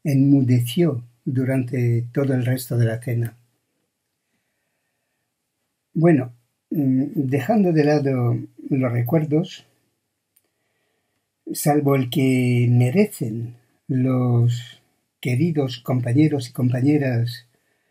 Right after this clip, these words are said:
que nos han ido dejando desde aquel entonces, me parece que lo mejor que puedo hacer para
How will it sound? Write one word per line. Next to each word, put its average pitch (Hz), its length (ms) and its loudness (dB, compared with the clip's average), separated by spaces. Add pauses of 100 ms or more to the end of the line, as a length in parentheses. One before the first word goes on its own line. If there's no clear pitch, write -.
(240)
que 123 120 -2
nos 123 200 -2
han 160 120 6
ido 147 200 4
dejando 127 680 0 (680)
desde 123 260 0
aquel 131 180 -2
entonces, 127 840 -4 (1120)
me 147 120 0
parece 170 420 -2
que 170 420 -2 (260)
lo 147 260 4
mejor 139 380 0
que 143 120 -2
puedo 135 300 0
hacer 127 400 -4
para 117 560 -4